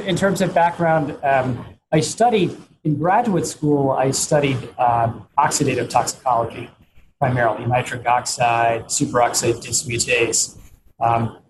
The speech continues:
my challenge there was that those, those toxins are very short-lived. They're extremely reactive. And, um, when we happened upon this company, when I was in Domain, we happened upon, uh,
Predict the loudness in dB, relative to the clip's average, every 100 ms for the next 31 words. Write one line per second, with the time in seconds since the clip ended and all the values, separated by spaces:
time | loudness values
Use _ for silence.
0 | _ -2 0 0 2 2 2 0 -4 -2
1 | 2 2 0 -2 -2 2 2 0 -2 0
2 | 0 -2 -12 -2 0 2 0 -6 -12 -20
3 | -2 2 2 -2 0 0 0 0 0 0
4 | -2 0 0 0 -2 -2 -4 -8 -14 -14
5 | _ -4 0 0 -2 -2 2 2 2 0
6 | -2 0 0 0 -6 -16 -18 -20 _ _
7 | _ _ 0 2 2 0 -2 0 2 2
8 | -2 -2 0 2 0 0 0 0 0 0
9 | 0 0 -2 -6 -2 0 0 -2 -6 -6
10 | -2 -2 -2 -6 -6 -4 -4 -4 -8 0
11 | 2 2 -6 -4 0 2 0 -6 _ _
12 | _ _ -4 0 2 0